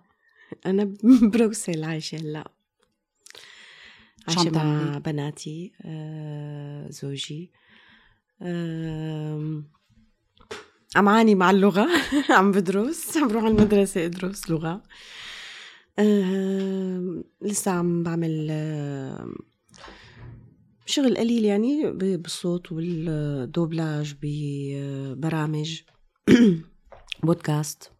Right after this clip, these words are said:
Speaker 2: مهم.
Speaker 1: آه، عم بعمل مسرح مع أصدقاء لي بفرنسا. آه، بس مسرح مو-، مسرح مختلف تمامًا. مسرح بيحكي قصصنا،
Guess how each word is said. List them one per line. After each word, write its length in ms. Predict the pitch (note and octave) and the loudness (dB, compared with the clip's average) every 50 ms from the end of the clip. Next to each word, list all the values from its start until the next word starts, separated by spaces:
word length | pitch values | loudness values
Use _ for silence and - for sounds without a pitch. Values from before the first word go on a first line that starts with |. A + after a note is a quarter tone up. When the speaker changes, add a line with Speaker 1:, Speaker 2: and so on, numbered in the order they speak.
| _ - | _ 0
Speaker 2:
مهم. 240 | - F#3 E3 F#3+ G3 - - - - - - - - - - - - - - - - | 0 0 2 0 -4 -8 -10 -20 -20 -20 -20 -18 -18 -16 -16 -18 -18 -20 -20 -16 -8
Speaker 1:
آه، 640 | G1+ - F3 F3 E3+ E3+ E3 E3 E3 E3 D#3+ - - - - - - _ - | -4 -2 -2 0 0 0 -2 -2 -2 -2 -4 -4 -6 -10 -14 -14 -14 _ -4
عم 140 | - F3 F3 | 0 0 0
بعمل 260 | E3+ F3 E3 D#3+ D#3+ | 0 0 0 0 0
مسرح 680 | D#3+ D#3+ D#3+ - - E3 E3+ F3 - - - - _ _ _ _ _ _ _ _ _ _ _ _ _ _ _ _ - - | 0 -2 -2 -4 -6 -6 -6 -6 -8 -14 -16 -20 _ _ _ _ _ _ _ _ _ _ _ _ _ _ _ _ -10 -8
مع 160 | D#3 D3 - | -6 -6 -6
أصدقاء 480 | D3+ - - - - - D3+ D#3 - - - D#3 | -8 -12 -14 -18 -14 -12 -12 -12 -12 -12 -14 -14
لي 120 | D3 D3+ | -14 -14
بفرنسا. 720 | D3+ - - - - D#3 D3+ D3+ D3 D3+ - - D3+ D3+ D#3+ _ _ _ _ _ _ _ _ _ _ _ _ - - _ _ B3 | -14 -14 -18 -16 -12 -10 -8 -8 -8 -10 -10 -12 -12 -14 -14 _ _ _ _ _ _ _ _ _ _ _ _ -20 -20 _ _ -10
آه، 1000 | E3+ E3+ E3+ E3 D#3+ D#3+ D#3+ D#3+ D#3+ D#3+ D#3 D#3 D#3 D#3+ D#3 D#3 D#3 D#3 D#3+ D#3+ D#3+ | -6 -6 -4 -4 -4 -6 -6 -6 -6 -6 -6 -6 -8 -8 -6 -8 -8 -8 -10 -10 -10
بس 340 | E3 D#3+ - - - - - | -10 -10 -10 -12 -16 -8 -6
مسرح 380 | D#3+ D#3+ - - D#3+ D#3+ - - | -6 -6 -4 -4 -6 -6 -4 -4
مو-، 800 | F3 E3+ E3 E3 E3 D#3+ D#3+ D#3 D#3 D#3 D#3 D3+ D3+ D3 - - - _ _ - - - - - - - - _ _ _ _ - - | -4 -4 -4 -4 -4 -4 -4 -6 -6 -6 -6 -6 -6 -6 -8 -10 -16 _ _ -20 -20 -20 -20 -20 -20 -20 -20 _ _ _ _ -8 -6
مسرح 260 | F3+ - F3 E3 F#3 | -6 -4 -4 -2 -2
مختلف 440 | F3+ F3 - - D3+ C#3+ C#3+ C#3+ - | -2 -2 -2 -6 -6 -6 -6 -8 -8
تمامًا. 540 | - D3 C#3+ C#3+ C#3 C3+ C3+ C3+ C#3 D#3 - _ _ _ _ _ _ _ _ _ - E3 | -8 -6 -6 -4 -4 -6 -6 -8 -8 -10 -12 _ _ _ _ _ _ _ _ _ -8 -6
مسرح 340 | E3 - - D#3 D#3 - | -6 -6 -4 -6 -8 -8
بيحكي 320 | - D#3 - - - - - | -8 -12 -12 -12 -10 -10 -8
قصصنا، 420 | D#3 - - E3 - - C#3 C3 | -8 -6 -8 -8 -6 -8 -8 -10